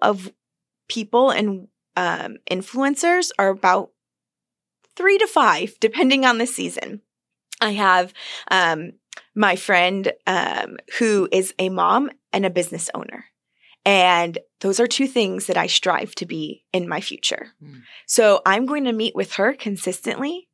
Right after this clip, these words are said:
Speaker 1: to learn, how are you doing it well? Why do you love being a wife and a business wo-, owner and a mom?
Speaker 2: Right.
Speaker 1: Okay, I'm gonna take those nuggets from her.
Speaker 2: Mm.
Speaker 1: Then my other friend is still single, still doing her business, and still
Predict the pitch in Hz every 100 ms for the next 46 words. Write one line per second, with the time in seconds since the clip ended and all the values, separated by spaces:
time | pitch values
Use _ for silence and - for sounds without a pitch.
0 | - - 220 214 196 202 - - 208 285
1 | 294 240 311 330 - - - - - -
2 | 196 196 226 294 294 233 269 262 185 185
3 | 175 - 190 190 175 294 - _ 220 285
4 | 277 214 185 190 - 196 196 - 190 175
5 | - 214 214 214 214 202 - - - -
6 | - - 226 180 202 202 196 196 190 190
7 | 190 175 - - 156 - - - - 214
8 | 196 185 262 277 277 208 - 523 - 196
9 | 196 247 _ _ _ _ _ - 233 220
10 | 214 - - 208 294 - 175 175 208 311
11 | _ _ _ _ - - 247 254 294 311
12 | 339 277 196 - 180 240 - - _ -
13 | - 320 320 - 403 427 349